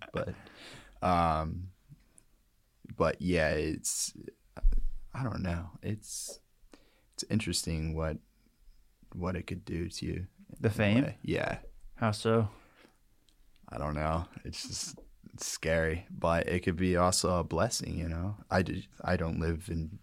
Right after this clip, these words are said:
Speaker 2: people's shoes every day. I only live in my own shoes, so.
Speaker 1: Yeah.
Speaker 2: I'm my own person, you know?
Speaker 1: Well,
Speaker 2: Um,
Speaker 1: are you, so, like, by doing all this stuff, like, are you around famous people all the time?
Speaker 2: I am, yeah.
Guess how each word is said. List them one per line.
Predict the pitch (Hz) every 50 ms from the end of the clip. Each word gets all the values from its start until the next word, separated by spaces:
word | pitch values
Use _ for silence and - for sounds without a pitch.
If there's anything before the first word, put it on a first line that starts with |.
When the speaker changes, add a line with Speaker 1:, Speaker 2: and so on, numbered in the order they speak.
| - _
Speaker 2:
people's | - - 87 - - 80 78 - -
shoes | - - - - 82 80 80 - 95
every | 92 80 82 85 80
day. | 82 80 85 95
I | 95
only | 82 80 80 85
live | 85 80 82 90
in | 87
my | 82 82 80
own | 82 90 110 107
shoes, | 104 - - - - - - - - - -
so. | - - - - - - - - _ - - _ _ _ _ _ _ _ _ _ _ _ - - - _ - - - - - - -
Speaker 1:
Yeah. | 92 104 120 127 131 117
Speaker 2:
I'm | 104 101
my | 95 92 90 90
own | 90 95 95 92
person, | - 110 107 101 101 98 - - 90 85 80 - - - - - - -
you | - 85 85 82
know? | 85 85 87 87 104 - - _ _ -
Speaker 1:
Well, | 87 87 90 82
Speaker 2:
Um, | 85 - - -
Speaker 1:
are | 131 139
you, | 143 147 160 180 190 190 - -
so, | 127 - - 147 147 139 127
like, | 131 123 117 - -
by | - 113 113
doing | 107 101 110 123 147 175 190
all | 160 131 110
this | 95 -
stuff, | - - 90 87 -
like, | 92 76 80
are | 90
you | 98 113 139 170 196
around | 151 107 90 - - 90 104 131 156 175 170
famous | - - 170 170 175 180 170 -
people | - - 175 170 - - 190 190
all | 190 196 190 190
the | 190 -
time? | 190 196 208 226 202 196
Speaker 2:
I | 95 -
am, | - 98 90 82 80
yeah. | 78 78 78 80 -